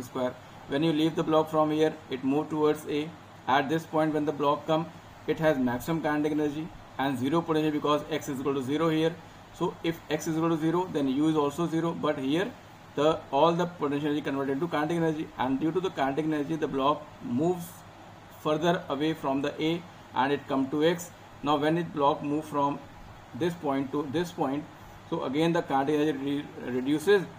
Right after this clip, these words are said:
and potential increases. At this point again potential energy is half K X square and kinetic energy is zero.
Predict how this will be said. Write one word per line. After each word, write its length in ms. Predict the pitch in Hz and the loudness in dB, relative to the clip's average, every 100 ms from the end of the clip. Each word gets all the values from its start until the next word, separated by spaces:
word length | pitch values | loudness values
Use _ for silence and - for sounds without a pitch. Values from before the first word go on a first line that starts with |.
| - - | -8 0
and 280 | 123 147 - | 0 0 -2
potential 260 | 127 127 | -4 -2
increases. 480 | 139 135 165 170 180 175 - - | -2 0 2 2 0 -2 -10 -4
At 160 | 120 | -2
this 160 | 143 170 | -2 -2
point 320 | - 156 165 165 | 0 0 0 -4
again 340 | 123 147 165 175 - - - - - | -2 0 0 -4 -16 -20 -20 -20 -4
potential 440 | 160 143 151 165 156 | -2 0 0 2 2
energy 180 | 151 | 2
is 80 | 156 131 | 0 0
half 320 | 120 131 147 | 0 0 0
K 140 | 156 151 | -2 -2
X 100 | 156 | -4
square 500 | 156 - 156 220 220 - - | -6 0 2 2 -4 -12 -4
and 260 | 131 156 - - - - | -2 -2 -4 -14 -20 -8
kinetic 280 | 131 123 135 | -2 -2 0
energy 180 | 139 139 | -2 -2
is 100 | 165 | 2
zero. 300 | 185 175 156 | 4 2 0